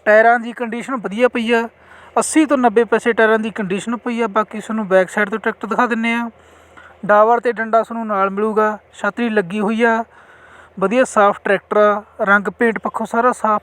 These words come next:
ਪਿਆ ਗਾ, origignal ਟਰੈਕਟਰ ਆ। ਟਰੈਕਟਰ ਦੇ ਸਾਰੇ ਪਾਰਟਸ ਟਰੈਕਟਰ ਦੇ ਨਾਲ ਦੇ ਦੋਸਤੋ,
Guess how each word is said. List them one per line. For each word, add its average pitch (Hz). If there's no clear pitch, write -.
ਪਿਆ 214
ਗਾ, 208
origignal 226
ਟਰੈਕਟਰ 208
ਆ। 214
ਟਰੈਕਟਰ 220
ਦੇ 226
ਸਾਰੇ 240
ਪਾਰਟਸ 226
ਟਰੈਕਟਰ 226
ਦੇ 220
ਨਾਲ 196
ਦੇ 196
ਦੋਸਤੋ, 220